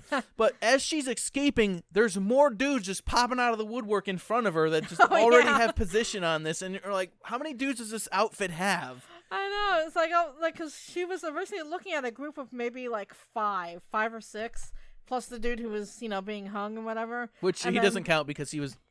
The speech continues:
Speaker 1: and,
Speaker 2: killed
Speaker 1: you know,
Speaker 2: pretty
Speaker 1: he,
Speaker 2: quickly.
Speaker 1: you know, he wasn't exactly involved, but, you know, she's looking down at this group of, like, five or six dudes, and then they all fan out when they realize that, "Oh no, there's somebody here."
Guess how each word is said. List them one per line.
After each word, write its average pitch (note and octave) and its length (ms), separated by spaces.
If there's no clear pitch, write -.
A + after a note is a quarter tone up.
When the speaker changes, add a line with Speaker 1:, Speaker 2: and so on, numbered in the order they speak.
Speaker 1:
and, A#3+ 80
Speaker 2:
killed C#3+ 120
Speaker 1:
you - 60
know, - 60
Speaker 2:
pretty A3 140
Speaker 1:
he, A3 60
Speaker 2:
quickly. G#3+ 320
Speaker 1:
you A3+ 60
know, G3+ 160
he G#3+ 120
wasn't F#3+ 600
exactly F#3 460
involved, F3+ 500
but, F3 240
you B3+ 80
know, B3+ 200
she's E4+ 260
looking G4+ 240
down F#4+ 180
at D4+ 120
this C#4+ 160
group E4 220
of, D4+ 100
like, G#3+ 160
five C4+ 320
or D4+ 60
six - 280
dudes, A3+ 520
and B3+ 140
then A#3+ 260
they C#4+ 180
all D4 180
fan C#4+ 320
out C4+ 180
when B3 100
they A3+ 140
realize A#3+ 480
that, A3+ 220
"Oh B3+ 140
no, C4+ 220
there's A3+ 200
somebody A#3+ 380
here." G3+ 480